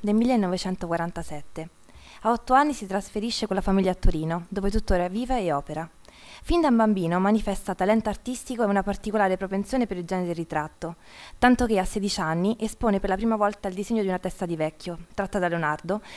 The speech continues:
alla centoventunesima esposizione della società promotrice delle belle arti. Molto interesse ha destato lui la prima grande mostra italiana di Francis Bacon, alla gam di Torino nel millenovecentosessantadue.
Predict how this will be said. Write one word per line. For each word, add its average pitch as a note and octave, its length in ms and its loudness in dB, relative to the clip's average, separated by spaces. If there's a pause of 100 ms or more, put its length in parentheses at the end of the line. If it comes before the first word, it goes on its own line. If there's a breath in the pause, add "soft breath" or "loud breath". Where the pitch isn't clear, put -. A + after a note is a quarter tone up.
(180 loud breath)
alla G#3 160 2
centoventunesima G3 880 0
esposizione A3+ 520 -2
della G3 120 -2
società F3+ 360 -4
promotrice G#3+ 480 -2
delle F3 180 -2
belle D#3+ 260 -2
arti. D3 460 -8 (600 loud breath)
Molto D#4 300 2
interesse G3+ 440 0
ha F#3 40 2
destato G#3 380 -2
lui C4 200 2
la G#3 100 4
prima B3 260 2
grande G3 280 2
mostra G#3 260 0
italiana G3+ 340 0
di F#3+ 100 -6
Francis F3+ 360 -8
Bacon, F3+ 440 -2 (220 loud breath)
alla G#3 180 0
gam G#3 200 -2
di G3+ 120 -6
Torino G#3+ 300 0
nel F#3 140 2
millenovecentosessantadue. F3+ 1400 -2